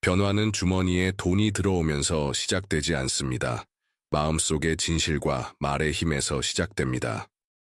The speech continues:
당신이 지금 이 글을 보며 "나를 방해하는 생각들이 있었구나"라고 느꼈다면 아래에 이렇게 적어보세요. "나는 풍요를 선택한다." 왜냐하면 변화의 시작은 의식하는 것에서 비롯되기 때문입니다.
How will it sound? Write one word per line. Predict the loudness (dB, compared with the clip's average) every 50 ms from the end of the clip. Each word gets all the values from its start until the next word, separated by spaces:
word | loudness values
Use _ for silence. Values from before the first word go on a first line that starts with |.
| _ -4
당신이 | 0 0 2 2 2 2 2 2 2
지금 | 0 0 0 2 2 2 2
이 | 2 2
글을 | 2 2 2 2 2 2
보며 | 0 0 0 0 -2 -2 -4 -8 -12 _ _ _ _ _ _ _ -4 0
"나를 | 0 2 2 2 2
방해하는 | 2 0 0 2 2 2 2 2 2 2 0
생각들이 | 0 0 0 0 0 -2 0 0 0 2 2
있었구나"라고 | 2 2 0 0 -2 0 0 0 2 2 2 2 0 0 0 0 0 0
느꼈다면 | -2 0 -2 -2 -4 -2 -2 -2 -2 0 0 -2 -4 -6 -8 -12 _ _ _ _ _ _ _ -4
아래에 | -2 0 0 2 0 0 0 0 0
이렇게 | 0 0 0 0 0 0 -2
적어보세요. | 0 0 0 0 0 0 0 -2 -2 -2 -2 -2 -4 -4 -6 -10 -14 _ _ _ _ _ _ _ _
"나는 | -2 0 2 2 2 2 0 0
풍요를 | 0 2 2 4 4 4 4 2
선택한다." | 2 2 0 0 0 0 -2 0 -2 -2 -2 -2 -2 -4 -4 -6 -10 _ _ _ _ _ _ _ _ 0
왜냐하면 | 2 4 4 4 2 2 0 0 0 0 -2 -2 -4 -8 -12 _ _ _ _ _ _ -2
변화의 | 0 2 2 4 2 2 2 0
시작은 | 0 0 0 0 0 2 2 2 2 2
의식하는 | 4 2 2 2 0 0 0 2 2 2
것에서 | 2 0 0 0 0 0 0 0
비롯되기 | 0 2 0 0 0 0 -2 -2 -2
때문입니다. | -2 0 0 0 0 0 0 -2 -2 -2 -2 -2 -4 -4 -6 -10